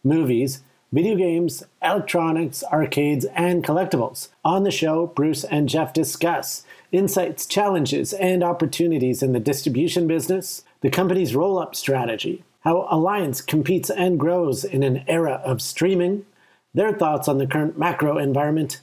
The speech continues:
and more. A point of disclosure, the Accelerate Arbitrage Fund E T F does hold shares and warrants of Adara Acquisition,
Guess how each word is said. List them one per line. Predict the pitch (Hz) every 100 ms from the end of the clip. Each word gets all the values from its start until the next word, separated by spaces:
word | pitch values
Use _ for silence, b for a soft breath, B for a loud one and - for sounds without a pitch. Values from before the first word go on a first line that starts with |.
| _ _ 165
and | 190 180
more. | 190 175 113 - b b _
A | 127
point | 139 131
of | 123
disclosure, | 113 - 151 165 131 135 139
the | 127
Accelerate | 131 - 190 202 190
Arbitrage | 165 156 131 160 -
Fund | 151 143
E | 190 147
T | 175
F | 160 - -
does | 208 202
hold | 170 165
shares | - 147 147 131
and | 190 202 170
warrants | 175 170 -
of | 156 147
Adara | - 147 165 170 170
Acquisition, | 151 131 131 175 175 180